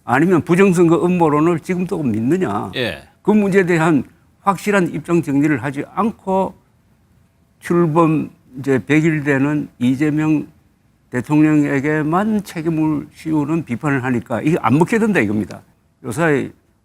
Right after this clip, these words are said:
Speaker 1: 보수 언론의 사설을 모은 것 같은 비판을,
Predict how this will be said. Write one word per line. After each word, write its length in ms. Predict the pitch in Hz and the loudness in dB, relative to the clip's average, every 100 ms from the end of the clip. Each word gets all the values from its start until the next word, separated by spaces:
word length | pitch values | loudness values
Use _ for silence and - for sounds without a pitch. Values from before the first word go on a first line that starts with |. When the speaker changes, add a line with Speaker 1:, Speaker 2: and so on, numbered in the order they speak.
| _ _ | _ _
Speaker 1:
보수 360 | 135 131 175 170 | -4 -2 0 2
언론의 480 | 190 170 139 151 | 2 0 -2 -2
사설을 540 | 123 196 208 180 143 139 | -2 -4 -4 -4 -4 -4
모은 340 | 110 165 214 | -2 0 0
것 140 | 131 107 | -2 -6
같은 420 | 113 - 95 - _ _ _ _ _ - | -8 -8 -12 -14 _ _ _ _ _ -8
비판을, 640 | 113 135 139 139 110 | -4 -2 0 0 -4